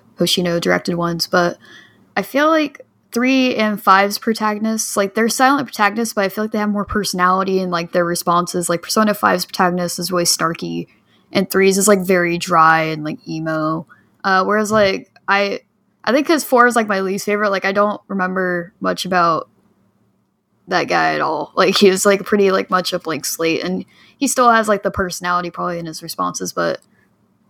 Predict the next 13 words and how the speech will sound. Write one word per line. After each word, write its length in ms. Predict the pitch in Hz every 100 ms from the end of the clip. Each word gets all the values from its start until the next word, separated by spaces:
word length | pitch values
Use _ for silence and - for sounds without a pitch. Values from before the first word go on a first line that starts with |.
| _
of 220 | 208 190 180
three 280 | 190 196 196
and 180 | 180
five's, 360 | - 175 165 151
like, 140 | 165
he 100 | -
probably 260 | 190 185 196
has, 140 | 202
like, 200 | 214 190
the 120 | 196 185
least 300 | 185 190 -
defined 540 | 190 180 170 175 175 -
personality 880 | - 180 - 160 165 185 202 220